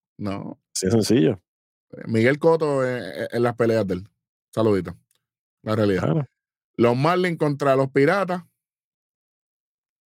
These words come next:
Speaker 1: Puede pasar cualquier cosa.
Speaker 2: Los Piratas dieron, dieron candela. Por lo menos
Speaker 1: Claro.
Speaker 2: sorprendieron a Cincinnati. Sorprendieron,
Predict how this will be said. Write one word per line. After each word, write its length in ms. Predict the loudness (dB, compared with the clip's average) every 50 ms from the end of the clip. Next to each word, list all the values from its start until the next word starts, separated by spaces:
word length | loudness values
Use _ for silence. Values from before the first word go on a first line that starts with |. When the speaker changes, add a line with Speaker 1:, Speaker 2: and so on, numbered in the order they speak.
| _ _ _ _ _ _ _ _ _ 0
Speaker 1:
Puede 180 | 0 2 2
pasar 260 | 2 0 0 -2 -2
cualquier 340 | -2 -4 -4 -2 -4 -6 -4
cosa. 400 | -4 -4 -6 -6 -8 -12 -18 _ _ _ _ _ _ _ _ _ _ _ _ _ _ -6
Speaker 2:
Los 160 | -6 -4 -2
Piratas 440 | 0 2 4 4 4 4 4 2 2
dieron, 720 | 2 2 2 2 2 0 0 -2 -4 -4 -6 -8 -10 -14 _ _ _ -2
dieron 220 | 0 0 0 0
candela. 440 | 0 0 0 0 -2 -4 -6 -6 -8 -10 -12 _
Por 120 | -6 -4
lo 40 | -2
menos 200 | 0 2 2 2
Speaker 1:
Claro. 160 | 2 0 0 0
Speaker 2:
sorprendieron 360 | 0 2 2 2 2 2 0
a 60 | 0
Cincinnati. 680 | 0 -2 -2 0 2 2 2 2 2 2 0 -2 -4 -8 _ _ _ _ _ _ -16
Sorprendieron, 1400 | -12 -12 -8 -4 -2 -2 0 2 2 2 2 2 2 0 0 -2 -4 -4 -4 -4 -4 -4 -4 -4 -4 -6 -8